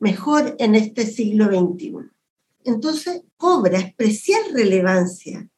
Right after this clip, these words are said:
en el aprendizaje que queremos hoy en día, en las habilidades que se requieren para el siglo veintiuno, dominar la disciplina, pero además dominar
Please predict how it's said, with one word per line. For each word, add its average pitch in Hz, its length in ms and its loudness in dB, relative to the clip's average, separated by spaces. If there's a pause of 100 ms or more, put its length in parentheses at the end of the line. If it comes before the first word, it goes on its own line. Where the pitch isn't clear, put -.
en 220 160 4
el 208 140 6
aprendizaje 196 840 -2
que - 160 -6
queremos 208 560 2
hoy 180 220 0
en 160 180 -4
día, - 260 -12 (360)
en 226 180 6
las 214 160 6
habilidades 214 560 4
que 262 120 -2
se 233 140 -6
requieren 208 640 0
para 185 180 0
el 185 100 0
siglo 220 360 -2
veintiuno, 190 920 -4 (320)
dominar 214 840 4 (280)
la 185 220 2
disciplina, 269 880 -2 (120)
pero 208 200 2
además 196 680 0
dominar 214 680 0